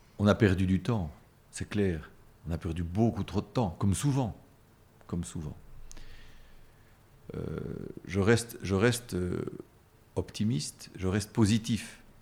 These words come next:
plutôt qu'optimiste. Je reste positif parce que je crois qu'on, les choses vont changer. Elles ont changé déjà. Pas chez tout le monde, mais chez de plus en plus de monde.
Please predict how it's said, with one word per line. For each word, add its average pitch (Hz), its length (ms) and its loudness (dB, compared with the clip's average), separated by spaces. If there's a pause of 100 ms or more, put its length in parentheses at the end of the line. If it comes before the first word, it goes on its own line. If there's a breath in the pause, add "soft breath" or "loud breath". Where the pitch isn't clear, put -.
plutôt 90 240 -2
qu'optimiste. 82 560 -2 (720)
Je 90 140 -4
reste 87 180 -4
positif 117 640 -4 (300)
parce - 180 -10
que 104 140 -4
je 92 120 -2 (380)
crois 107 300 2
qu'on, 80 420 -4 (1200)
les 87 60 -6
choses 95 280 0
vont 78 140 -4
changer. 80 500 -6 (140)
Elles 95 180 2
ont 127 100 6
changé 78 380 0
déjà. 76 320 -6 (2250 loud breath)
Pas 117 120 10
chez 131 200 6
tout 127 100 4
le 104 80 6
monde, 101 360 6
mais 92 160 6
chez 104 120 2
de 98 100 8
plus 110 260 2
en 95 100 6
plus 92 220 -2
de 92 80 6
monde. 82 340 0